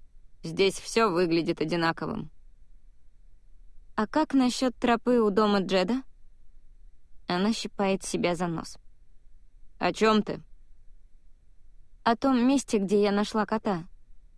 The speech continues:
Куда ведёт та тропа?» «Там нет никакой тропы».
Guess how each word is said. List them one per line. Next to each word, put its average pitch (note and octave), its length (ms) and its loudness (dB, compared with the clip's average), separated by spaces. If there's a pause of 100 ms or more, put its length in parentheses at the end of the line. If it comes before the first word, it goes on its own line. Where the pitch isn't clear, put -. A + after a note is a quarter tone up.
(520)
Куда B3+ 260 4
ведёт G3+ 400 4
та G#3+ 140 2
тропа?» E3 420 -4 (1080)
«Там F3 200 4
нет F3+ 200 2
никакой D#3+ 400 0
тропы». D#3+ 420 0